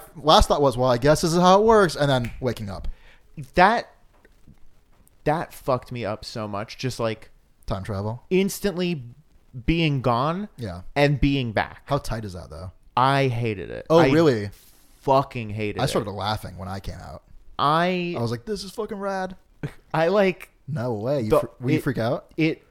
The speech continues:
Speaker 2: I didn't freak out, but it, like,
Speaker 1: But you're like, "Fuck that."
Speaker 2: uh,
Speaker 1: Anything could have happened.
Speaker 2: Yes. And, like, especially 'cause I was still, like, groggy and shit when I,
Speaker 1: Mm-hmm.
Speaker 2: but, like, when I was, <laughs> basically when I got in the car on the way home and I was like,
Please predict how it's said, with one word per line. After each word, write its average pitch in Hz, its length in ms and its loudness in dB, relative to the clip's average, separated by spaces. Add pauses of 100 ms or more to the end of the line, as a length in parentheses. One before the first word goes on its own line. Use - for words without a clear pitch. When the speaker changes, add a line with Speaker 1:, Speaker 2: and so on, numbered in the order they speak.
Speaker 2:
I 165 120 2
didn't 240 180 2
freak 196 280 -2
out, 147 340 0 (100)
but 139 400 2
it, 139 340 -12
like, 151 380 0
Speaker 1:
But 123 100 -4
you're 113 80 -2
like, 98 120 -8
"Fuck - 280 -6
that." 87 260 -12 (100)
Speaker 2:
uh, 151 100 0 (380)
Speaker 1:
Anything 135 300 0
could 120 80 0
have 107 100 -2
happened. 95 380 -8 (180)
Speaker 2:
Yes. 143 640 0 (140)
And, 170 160 2
like, 175 260 0
especially 196 760 -4 (500)
'cause 214 160 -2
I 247 60 6
was 247 120 4
still, 247 160 -4
like, 147 160 0
groggy 110 320 -6
and 120 80 -6
shit 123 200 -4
when 120 100 -2
I, 113 100 -2
Speaker 1:
Mm-hmm. 113 260 -10
Speaker 2:
but, 135 140 0
like, 139 220 -2
when 131 180 -4
I 127 140 -2
was, 156 320 -4 (220)
<laughs> - 200 -20
basically 226 300 -4
when 196 100 0
I 160 80 0
got 143 180 2
in 156 100 -4
the 147 80 -4
car 113 420 -2
on 131 120 -4
the 120 80 -4
way 110 120 -2
home 113 280 -6
and 113 80 -8
I 107 100 -6 (760)
was 117 140 -8
like, 104 240 -4